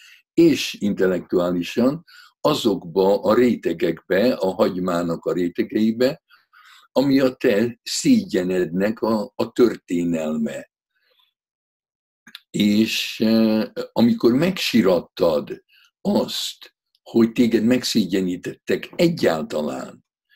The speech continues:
és hogy nem tanítottak meg téged, hogy egy olyan helyzetben, amikor,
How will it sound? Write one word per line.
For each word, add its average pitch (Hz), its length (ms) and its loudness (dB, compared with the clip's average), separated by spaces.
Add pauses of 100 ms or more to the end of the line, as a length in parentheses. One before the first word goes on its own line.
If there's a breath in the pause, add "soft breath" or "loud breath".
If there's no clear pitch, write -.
(200 soft breath)
és - 180 -10
hogy 110 120 4
nem 123 220 6
tanítottak 101 720 -2
meg 104 280 -2
téged, 90 360 -2
hogy 85 180 -2
egy 92 140 -2
olyan 104 280 0
helyzetben, 92 580 -4
amikor, 87 460 -6